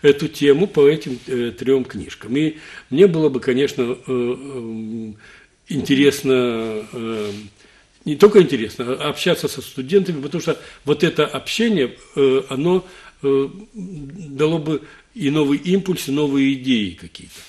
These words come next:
Но, м, есть,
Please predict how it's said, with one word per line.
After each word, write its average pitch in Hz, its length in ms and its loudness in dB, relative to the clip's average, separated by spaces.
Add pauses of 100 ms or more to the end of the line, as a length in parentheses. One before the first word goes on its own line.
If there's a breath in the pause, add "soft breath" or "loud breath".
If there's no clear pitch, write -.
(260 loud breath)
Но, 151 400 2
м, 160 240 2 (1040)
есть, - 340 2